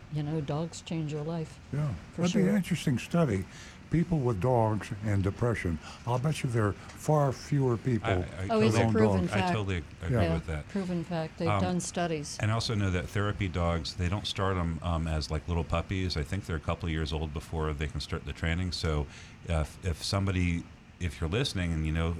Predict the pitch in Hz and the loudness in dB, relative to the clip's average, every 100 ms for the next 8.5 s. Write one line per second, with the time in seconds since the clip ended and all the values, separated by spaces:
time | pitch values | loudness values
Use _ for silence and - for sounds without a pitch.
0 | - - 80 82 78 76 78 76 82 98 | -6 -4 -2 0 0 0 0 0 0 -2
1 | 95 - - 90 - - 85 87 82 73 | -4 -10 -10 -10 -8 -4 0 0 2 0
2 | 85 71 82 110 107 80 73 76 73 - | 0 -2 -2 -2 -2 -2 0 0 -2 -2
3 | 104 85 69 85 82 92 71 101 101 92 | 0 0 -2 -4 -2 -2 -2 0 0 0
4 | 73 90 - 87 - 80 76 78 90 - | 0 -4 -2 -2 -2 -2 -2 -2 -4 -2
5 | 76 87 101 117 - - - - 78 85 | 0 0 0 -2 -6 -16 -10 -2 0 2
6 | 78 87 101 80 82 73 71 - 78 82 | 2 2 2 0 -2 0 -2 -2 -2 -4
7 | - 87 90 69 73 73 76 69 76 101 | -2 0 0 0 0 0 0 0 0 0
8 | 92 65 - 82 73 | 0 0 -2 -2 -2